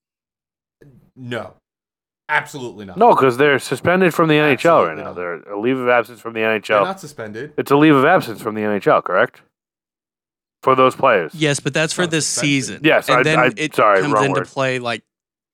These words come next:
Speaker 3: they, they don't get contracts
Speaker 1: They're
Speaker 3: necessarily.
Speaker 1: not gonna have contracts, yeah.
Speaker 2: Yeah.
Speaker 3: Yeah.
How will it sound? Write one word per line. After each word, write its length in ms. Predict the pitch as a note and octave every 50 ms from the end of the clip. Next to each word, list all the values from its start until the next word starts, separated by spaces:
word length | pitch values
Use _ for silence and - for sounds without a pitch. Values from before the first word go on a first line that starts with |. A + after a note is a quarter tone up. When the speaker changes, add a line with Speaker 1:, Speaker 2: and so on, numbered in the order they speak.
| _ _ _ _
Speaker 3:
they, 180 | - C#3+ E3 D#3+
they 220 | E3+ D#3 D3 D3+
don't 160 | D3 D3+ C#3+ -
get 100 | D#3 -
contracts 920 | - - C#3 C3 B2+ B2 A#2+ - - A#2+ A2 G#2+ G#2 G#2+ - _ - -
Speaker 1:
They're 60 | -
Speaker 3:
necessarily. 460 | A#2+ A2 - - A#2 C3 D3+ D3+ D#3+ D3+ C3+
Speaker 1:
not 60 | -
gonna 120 | C#3+ B2+ A2
have 80 | G#2+ G#2+
contracts, 580 | B2 A#2+ A#2 A2 - - G#2 G2 G2 - -
yeah. 320 | A#2+ A2 G2+ G2 F#2 F#2 F2+ _
Speaker 2:
Yeah. 160 | - F#2+ F2
Speaker 3:
Yeah. 360 | E2+ A#2 A2 G#2 F#2+ F2 -